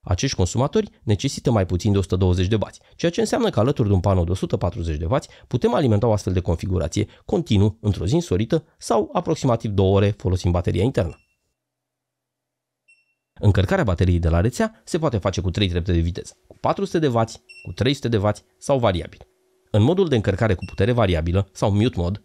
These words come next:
încărcarea se face cu ventilatoarele oprite, astfel că puterea este modificată în funcție de temperatură pentru a evita supraîncălzirea.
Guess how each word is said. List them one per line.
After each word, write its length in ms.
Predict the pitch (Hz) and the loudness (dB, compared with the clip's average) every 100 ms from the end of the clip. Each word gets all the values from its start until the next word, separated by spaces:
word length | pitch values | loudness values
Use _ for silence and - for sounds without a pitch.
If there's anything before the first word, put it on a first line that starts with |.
| - | -2
încărcarea 440 | 131 - - 156 | 0 0 0 -2
se 120 | 143 - | -2 -4
face 220 | - 123 | -4 -2
cu 80 | 110 | 0
ventilatoarele 560 | 104 104 101 107 104 | 0 0 0 2 2
oprite, 400 | 101 98 82 - _ | 2 2 0 -8 _
astfel 280 | - 107 104 | -8 -4 -4
că 120 | - | -4
puterea 300 | 92 101 156 | -6 -2 -2
este 160 | 165 143 | 0 0
modificată 600 | 123 104 - - 113 123 | 0 0 -4 -4 -2 0
în 60 | |
funcție 280 | 117 120 143 | -2 -2 -2
de 60 | 120 | -2
temperatură 640 | 101 92 - - 107 135 _ - | -2 -2 -6 -6 -2 -4 _ -6
pentru 240 | - 208 147 | -4 0 0
a 40 | |
evita 260 | 101 95 98 | 0 -2 -4
supraîncălzirea. 720 | - 98 92 101 98 - | -2 -2 2 2 2 -2